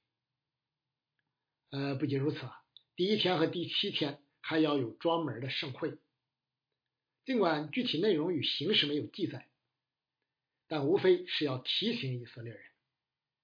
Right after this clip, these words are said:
仅仅有个人与家庭的敬拜与敬虔是不够的，还必须有全民一体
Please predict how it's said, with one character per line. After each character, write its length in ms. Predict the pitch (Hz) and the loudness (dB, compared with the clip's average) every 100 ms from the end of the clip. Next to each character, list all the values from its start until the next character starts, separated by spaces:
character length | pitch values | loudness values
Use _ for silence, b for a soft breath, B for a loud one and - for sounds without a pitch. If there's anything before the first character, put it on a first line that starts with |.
| _ _ _ _ _ _ _ _ - | _ _ _ _ _ _ _ _ -6
仅 240 | 226 277 220 | 2 4 6
仅 200 | 220 208 | 6 6
有 160 | 123 | 4
个 280 | - 247 190 | -2 2 4
人 180 | 131 139 | 4 0
与 120 | 110 | -4
家 280 | - 214 208 | -4 -2 -2
庭 160 | - | -6
的 80 | 123 | -8
敬 220 | 120 131 | -6 -6
拜 200 | 120 - _ _ _ _ | -6 -10 _ _ _ _
与 140 | 131 123 | -8 -4
敬 260 | - 208 | 0 0
虔 240 | - - - _ - | -2 -8 -14 _ -14
是 140 | - | -12
不 100 | 127 | -10
够 200 | - 196 | -6 -6
的， 120 | 127 _ _ _ _ _ _ _ _ _ _ _ _ _ _ _ - | -8 _ _ _ _ _ _ _ _ _ _ _ _ _ _ _ -8
还 300 | - 170 202 - - | 0 4 2 0 -2
必 240 | 254 170 | 0 0
须 400 | 131 - 214 220 _ _ _ | -2 -2 -2 -4 _ _ _
有 220 | 151 127 | -4 -4
全 300 | - - 160 | -2 -2 0
民 220 | 175 165 185 | 2 0 0
一 80 | 160 | -6
体 260 | - - | -8 -12